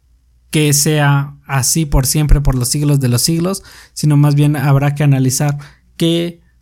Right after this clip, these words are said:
tan válida es en este momento. Y sobre todo, qué tan válida es para un contexto como yo lo estoy haciendo desde México, pero podríamos decir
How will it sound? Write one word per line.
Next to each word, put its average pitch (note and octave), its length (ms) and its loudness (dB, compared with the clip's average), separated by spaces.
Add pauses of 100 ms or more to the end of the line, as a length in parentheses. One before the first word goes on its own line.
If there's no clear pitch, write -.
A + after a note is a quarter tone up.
(200)
tan D3 240 2
válida C#3+ 640 2 (100)
es D3+ 460 -4 (520)
en D3+ 200 -2
este C#3+ 220 0
momento. C3 480 -4 (800)
Y F3 120 -4
sobre G#3 300 -2
todo, F#3 460 -6 (800)
qué E3 140 -6
tan E3+ 240 -6
válida C#3 760 -6
es D#3+ 440 -4 (520)
para D3 180 4
un D3 80 0
contexto D3 920 -6 (100)
como B2 540 -4 (340)
yo C3 180 0
lo C#3 80 4
estoy C#3+ 200 0
haciendo C3+ 400 2
desde B2 260 0
México, F3 500 -6 (400)
pero C3+ 200 2
podríamos C#3 440 4
decir C3+ 540 -2